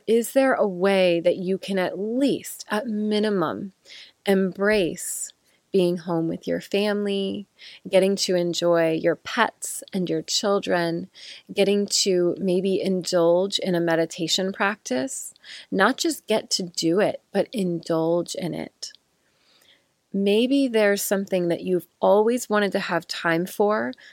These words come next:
like clearing out bookshelves and closets and basements, and now you have this time. Could it be that you were given this time and this moment for you? Could it be that this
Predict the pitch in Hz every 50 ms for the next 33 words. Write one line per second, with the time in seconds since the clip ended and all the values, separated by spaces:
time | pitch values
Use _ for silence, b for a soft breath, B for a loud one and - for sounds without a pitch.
0 | B B B - 180 185 180 175 175 160 - _ - - - _ _ - - 202
1 | 185 175 175 180 185 190 190 - - - - 247 - - - - - 185 160 -
2 | - - - 226 - - - - - 190 190 190 185 - - 208 196 202 208 214
3 | 208 185 156 - - - - - - 202 196 180 - 180 180 208 - - - 165
4 | 147 - - - - - B B B B B B B B - 196 202 202 202 190
5 | 214 240 240 226 208 208 196 - - - - 196 196 202 185 175 170 170 - 180
6 | 175 170 - - - - - - 170 170 160 - 87 - - 202 B B B B
7 | B B _ - 240 254 277 - - _ _ 233 214 196 180 170 175 175 - 185
8 | 180 190 180 180 175 170 175 - _ - 202 202 196 202 190 165 160 165 190 233
9 | 262 269 _ _ _ _ 185 175 - - - - - 180 170 170 165 170 196 226
10 | 233 - - - 196 190 185 180 170 - - 180 170 160 165 175 196 226 - -
11 | - - - 190 180 165 160 165 170 170 160 - - 226 - _ b b b b
12 | b b b b b b _ _ - - 214 208 220 147 - - 220 214 214 190
13 | 196 180 175 175 185 190 196 - -